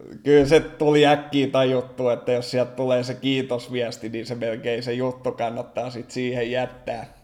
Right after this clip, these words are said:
No, mä olin niitä viestejä jo aika tavalla laittanut, et varmaan ihan kymmenittäin, ja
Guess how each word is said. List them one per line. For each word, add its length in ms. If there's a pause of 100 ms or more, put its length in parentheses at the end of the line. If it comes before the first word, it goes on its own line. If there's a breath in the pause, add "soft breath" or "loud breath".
(380)
No, 280
mä 160
olin 180
niitä 200
viestejä 440
jo 100
aika 300
tavalla 500
laittanut, 540
et 140
varmaan 380
ihan 140
kymmenittäin, 1080 (160)
ja 340